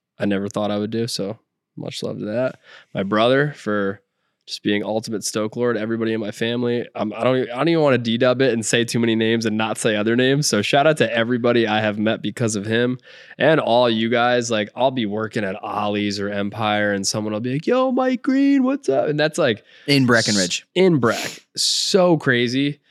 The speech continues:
Speaker 1: And, like, my coworkers will come up to me and be like, "Who, what? <laughs> How did, what?" And it's just, it's so cool to see you guys. So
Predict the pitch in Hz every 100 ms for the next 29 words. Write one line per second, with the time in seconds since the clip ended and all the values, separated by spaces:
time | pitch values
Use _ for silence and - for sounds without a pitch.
0 | _ _ - 127 117 107 110 101 - 139
1 | 135 131 123 120 143 143 - 139 127 113
2 | 127 220 120 - - - - 175 440 -
3 | 415 539 - 151 131 113 123 113 107 -
4 | 147 - 131 117 - 107 110 117 120 123
5 | - 101 101